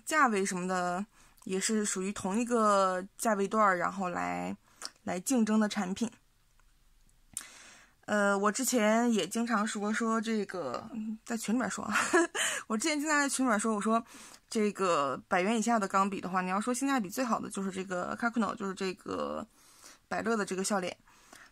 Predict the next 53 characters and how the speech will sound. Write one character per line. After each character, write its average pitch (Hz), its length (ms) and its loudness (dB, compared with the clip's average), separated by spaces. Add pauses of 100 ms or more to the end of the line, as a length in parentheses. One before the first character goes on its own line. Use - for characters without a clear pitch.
(120)
那 240 140 2
么 220 800 6
白 208 160 2
金 302 240 -2
新 330 160 -2
出 302 140 -4
了 302 80 0
这 294 140 0
款 240 240 -2
之 220 100 -4
后 285 200 -2
呢， 190 340 0 (1800)
算 226 240 0
是 214 80 -2
有 190 160 0
了 196 80 -2
一 - 20 -2
个 233 80 -2
竞 226 160 0
争 220 140 2
对 233 120 0
手 220 160 -2
吧。 202 260 -2 (560)
你 208 100 -2
也 208 60 0
不 220 100 -4
能 220 120 4
说 233 140 2
直 190 160 -4
接 226 160 0
就， 208 240 2
就 208 160 -2
替 220 180 -4
代 190 140 2
它 190 140 -4
了， - 120 -8
因 233 140 -2
为 269 180 -2 (380)
刚 240 160 0
才 226 140 4
在， 226 340 4
在 208 320 2 (100)
对 220 140 -2
比 185 100 -6
的 185 80 -4
过 208 140 -4
程 196 140 0
中 190 160 -2
还 190 120 -6
是 208 140 -4
有 190 80 -2
一 180 60 -6
些 185 420 -2